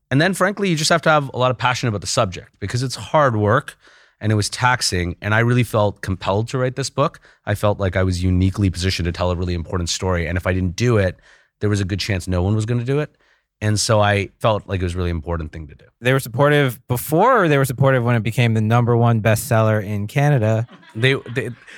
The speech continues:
Speaker 1: they were supportive before, and we'll, we'll have to,
Speaker 2: Wow.
Speaker 1: we'll have to see if anyone's noticed at the firm that it's become the number one bestseller in Canada.
Speaker 2: I mean, I'm just speaking from personal experience because I do this podcast, which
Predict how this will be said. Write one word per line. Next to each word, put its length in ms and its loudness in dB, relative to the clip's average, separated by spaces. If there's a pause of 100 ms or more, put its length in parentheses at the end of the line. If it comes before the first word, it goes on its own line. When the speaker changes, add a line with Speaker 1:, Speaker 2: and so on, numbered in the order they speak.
(120)
Speaker 1:
they 100 4
were 140 2
supportive 480 2
before, 480 2
and 220 2
we'll, 200 2
we'll 160 2
have 160 6
to, 60 4
Speaker 2:
Wow. 60 4
Speaker 1:
we'll 80 4
have 100 0
to 80 -2
see 100 2
if 80 2
anyone's 300 2
noticed 400 2
at 80 -2
the 80 0
firm 240 0
that 100 0
it's 80 -2
become 240 -2
the 80 -2
number 220 -2
one 160 -4
bestseller 340 -4
in 60 -6
Canada. 340 -6
Speaker 2:
I 340 -20
mean, 120 4
I'm 80 2
just 140 2
speaking 200 2
from 340 0
personal 300 2
experience 340 0
because 200 0
I 100 4
do 140 2
this 140 -2
podcast, 680 2
which 300 -4